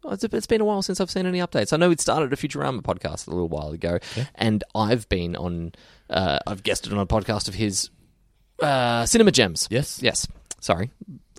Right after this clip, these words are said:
Speaker 1: It was a little while ago, and it's quite late at night, so I'd forgotten the name.
Speaker 2: <laughs>
Speaker 1: I apologise. So, uh, for him, seeing the show with his grandmother when he was seven years old and having a fun time laughing at Sideshow Bob.
Speaker 2: Yep.
Speaker 1: There's a story in, in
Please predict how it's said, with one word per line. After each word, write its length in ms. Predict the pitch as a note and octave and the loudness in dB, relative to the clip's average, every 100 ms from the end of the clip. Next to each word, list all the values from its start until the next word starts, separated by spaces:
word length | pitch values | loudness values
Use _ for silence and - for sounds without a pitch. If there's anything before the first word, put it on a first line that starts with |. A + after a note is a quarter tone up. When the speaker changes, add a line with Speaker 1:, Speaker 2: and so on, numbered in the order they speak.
| - | 2
Speaker 1:
It 40 | |
was 120 | C#3+ B2+ | 8 10
a 60 | |
little 180 | C#3+ C3 | 10 12
while 220 | A2 G2+ | 10 10
ago, 180 | G2+ A2+ | 6 4
and 60 | A#2+ | 4
it's 100 | G#2 | 4
quite 200 | A#2+ E2 | 6 8
late 140 | G#2+ - | 6 4
at 60 | |
night, 240 | G2+ D#2+ - | 2 0 2
so 100 | E2+ | 0
I'd 100 | E2+ | 2
forgotten 320 | A2+ - F#2+ | 0 2 2
the 80 | F#2 | 6
name. 120 | E3+ - | 6 6
Speaker 2:
<laughs> 40 | |
Speaker 1:
I 80 | - | 2
apologise. 500 | G2+ G2 E2 E2+ - - - - - - - | 8 8 6 0 -2 -8 -14 -16 -20 -16 4
So, 200 | C3+ A2+ | 6 8
uh, 160 | C#3 B2+ | 8 8
for 120 | C#3 | 8
him, 180 | C3 C#3+ | 6 8
seeing 280 | - D3 D3 | 8 8 6
the 60 | |
show 240 | B2+ C#3 A2+ | 6 8 6
with 180 | A2 A2+ | 6 2
his 140 | G2 | 2
grandmother 420 | - G#2+ G#2+ G2 | 2 4 4 4
when 100 | G#2+ | 4
he 40 | G#2+ | 2
was 100 | G2+ | 4
seven 280 | A#2+ A#2 C3 | 4 4 2
years 160 | C3 | 2
old 200 | - - | 0 0
and 80 | - | -2
having 200 | F2 G2+ | -2 -2
a 40 | |
fun 180 | - G#2+ | 0 0
time 220 | G#2 G2 | 2 0
laughing 300 | G2 F#2+ G#2+ | 2 -2 -2
at 80 | G#2+ | -8
Sideshow 360 | - G#2+ - B2+ | -4 -2 -2 -2
Bob. 280 | F#3+ - - - - - - | -2 -6 -12 -18 -18 -20 -10
Speaker 2:
Yep. 100 | F#3+ - | -10 -8
Speaker 1:
There's 200 | C3+ C3 | 2 4
a 60 | D3 | 6
story 360 | - D3 B2 A#2+ | 4 4 4 2
in, 200 | A2+ G#2+ _ _ | 0 -4 _ _
in 340 | B2+ A2+ G#2+ | 0 2 2